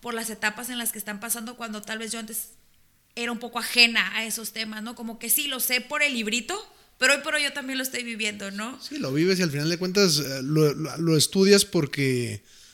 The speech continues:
Speaker 2: a lo mejor estás pasando por eso y quieres lo mejor, y de repente ya te conviertes en una experta, ¿no? En
Speaker 1: Sí, exacto. O sea, por ejemplo, anteriormente, eh, veía embarazadas, ¿no? Eh, nutrición en el embarazo y me gustaba y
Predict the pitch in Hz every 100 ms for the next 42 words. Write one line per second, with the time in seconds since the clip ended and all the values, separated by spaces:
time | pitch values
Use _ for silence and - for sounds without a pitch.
0 | _ 135 135 139 160 175 - 175 185 190
1 | 175 170 151 151 175 185 175 147 127 185
2 | 202 - - - _ 165 156 156 - 165
3 | 165 190 185 185 175 156 165 190 165 151
4 | 175 - - 190 180 143 151 170 147 120
5 | 392 370 339 359 269 233 226 247 262 294
6 | 269 254 254 262 277 285 - _ 226 226
7 | 214 202 - _ - _ 214 240 247 247
8 | 247 262 214 - 185 180 185 - 269 254
9 | - 220 214 208 214 208 208 240 247 247
10 | 208 190 190 214 277 302 269 233 196 147
11 | 127 _ _ _ 285 302 - - 277 277
12 | 277 262 262